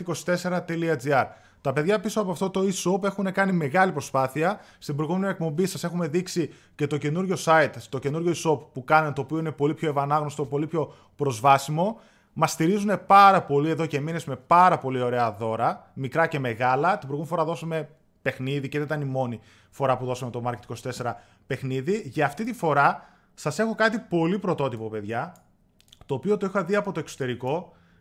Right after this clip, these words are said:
και το έχουν φέρει πλέον και στο site τους. Μιλάω γι' αυτό εδώ.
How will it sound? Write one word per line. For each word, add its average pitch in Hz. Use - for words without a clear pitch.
και 143
το 185
έχουν 196
φέρει 190
πλέον 185
και 175
στο 175
site 143
τους. -
Μιλάω 165
γι' 196
αυτό 190
εδώ. 151